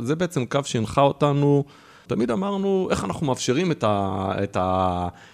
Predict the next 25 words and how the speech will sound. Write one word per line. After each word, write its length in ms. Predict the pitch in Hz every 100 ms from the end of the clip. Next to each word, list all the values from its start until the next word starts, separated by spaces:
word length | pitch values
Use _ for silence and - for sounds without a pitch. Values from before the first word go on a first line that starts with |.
| - _
את 120 | 90 110
הרעיונות 580 | 92 95 101 123 175
האלה 220 | 175 170 160
שלנו, 420 | 135 143 160 156
שהם 240 | - 107 98
במקור, 840 | 101 101 98 104 131 139 131 110
אה, 40 | 107
אה, 1080 | 104 104 98 95 95 95 92 92 92 90 92
בכלל 360 | - 160 170 165 - - -
אפליקטיביים, 720 | - 123 - - 156 101 90
איך 140 | 123 156
אני 120 | 131
מוציא 320 | 110 110 139
את 60 | 107
זה 320 | 107 101 98
לפועל?" 400 | 101 - 127 87 71 - - - _ -
ולא 440 | 87 98 143 170
הלכנו 440 | 156 151 156 151 127
מהצד 440 | 120 113 143 139
של, 420 | - 117 107 104 101
אה, 200 | 95 95
"באנו 320 | 90 127 123
מאיזושהי 360 | 104 110 - 107
טכנולוגיה, 640 | 98 98 98 170 214 214
ועכשיו 460 | 123 104 - 170